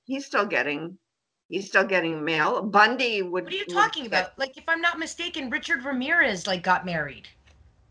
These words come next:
Speaker 2: While he was waiting for death row. Like, Richard Ramirez. Yo.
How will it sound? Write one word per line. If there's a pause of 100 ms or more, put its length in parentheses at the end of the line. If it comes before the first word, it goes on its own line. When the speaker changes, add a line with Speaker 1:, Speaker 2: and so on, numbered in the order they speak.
(500)
Speaker 2:
While
he
was
waiting
for
death
row.
Like,
Richard
Ramirez. (800)
Yo.